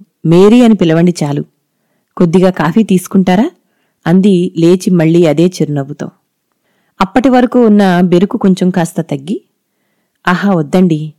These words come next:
అడిగారు అంతే చాలు. ఇక్కడ వార్డెన్ ఎక్కడుంటారు?"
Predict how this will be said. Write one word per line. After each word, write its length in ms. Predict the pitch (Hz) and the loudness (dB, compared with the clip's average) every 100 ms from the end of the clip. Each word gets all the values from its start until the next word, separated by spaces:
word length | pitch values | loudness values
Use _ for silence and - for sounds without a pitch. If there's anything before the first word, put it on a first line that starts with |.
| _ _ _ _ - | _ _ _ _ -4
అడిగారు 500 | 170 175 202 190 175 151 | 0 2 2 2 -2 -4
అంతే 280 | 156 220 | -2 0
చాలు. 340 | 220 175 151 160 _ _ _ _ _ _ - | 0 -2 -4 -6 _ _ _ _ _ _ -12
ఇక్కడ 360 | 202 214 185 233 | -4 0 2 2
వార్డెన్ 420 | 190 151 175 233 | 2 0 0 2
ఎక్కడుంటారు?" 680 | 220 208 208 196 208 208 202 | 0 0 0 2 0 0 -2